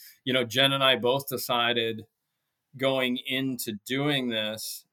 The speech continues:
um, we needed to exercise a certain amount of control, not only to try to keep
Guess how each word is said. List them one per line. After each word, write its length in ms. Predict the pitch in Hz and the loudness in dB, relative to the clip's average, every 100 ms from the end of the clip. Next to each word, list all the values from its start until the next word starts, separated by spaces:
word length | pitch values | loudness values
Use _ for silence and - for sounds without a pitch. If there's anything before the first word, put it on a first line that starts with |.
| - | -6
um, 600 | 113 113 110 107 104 101 _ _ _ | -2 -2 -2 -4 -4 -8 _ _ _
we 640 | 113 120 113 110 107 107 - | -6 -2 -2 -2 -4 -8 -4
needed 380 | 120 135 131 | 0 0 0
to 100 | - 131 | -6 -6
exercise 440 | 135 - - 135 113 | -4 -4 -4 -4 -4
a 40 | |
certain 280 | 110 240 226 | -2 -2 0
amount 180 | 147 123 | 0 -2
of 60 | |
control, 420 | 113 120 - 117 117 | -4 -8 -6 -6 -4
not 180 | 120 | -4
only 180 | 135 127 | -2 -4
to 80 | 107 | -6
try 180 | 104 120 | -4 -6
to 60 | |
keep 220 | 110 127 | -4 -10